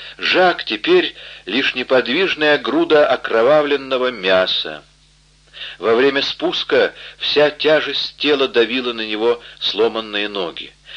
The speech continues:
Ремни впились ему в руки, в ляжки. Он уже ничего не сознает. В ту секунду, когда носилки, словно снаряд, пробиваются сквозь ели опушки, он на миг приоткрывает глаза.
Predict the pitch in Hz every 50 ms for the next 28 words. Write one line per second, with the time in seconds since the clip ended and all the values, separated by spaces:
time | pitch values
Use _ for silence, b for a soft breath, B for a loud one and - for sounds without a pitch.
0 | B B - 101 120 139 139 139 139 143 151 156 151 - - - - 131 131 135
1 | 147 147 - - - 127 127 131 123 107 107 131 139 123 - - 123 101 92 104
2 | 117 127 120 110 - - - 85 - B B B B B B 101 113 123 117 104
3 | 123 120 117 131 185 233 226 - - - 190 180 180 170 147 135 - 123 107 90
4 | 98 98 95 85 76 67 - - - _ B B B B B B B - - -
5 | 131 - - - 127 - 160 156 143 131 117 - 117 107 107 113 110 113 117 110
6 | - - 131 117 - 98 - - 117 117 107 110 113 - - - 117 127 147 143
7 | 127 - - 113 104 104 113 120 135 127 117 113 117 107 - - - 113 113 -
8 | - 98 101 131 139 120 113 104 - 101 98 - 185 214 190 - - - 120 B
9 | B B B B B - 131 139 131 127 131 127 135 147 139 - - - 127 123
10 | 120 - - 127 123 127 120 113 - 92 104 113 104 95 101 92 76